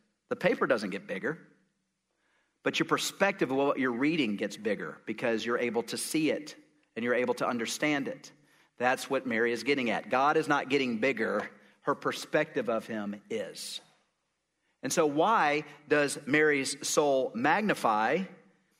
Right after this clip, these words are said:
It magnifies, and, and she, she gives three reasons as to why it magnifies. And I'm gonna be a good Presbyterian pastor this morning, and I'm gonna give you three alliterative words for you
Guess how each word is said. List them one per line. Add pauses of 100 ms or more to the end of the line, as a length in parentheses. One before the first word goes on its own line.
(220)
It
magnifies,
and,
and
she,
she
gives
three
reasons
as
to
why
it
magnifies.
And
I'm
gonna
be
a
good
Presbyterian
pastor
this
morning, (720)
and
I'm
gonna
give
you
three
alliterative
words
for
you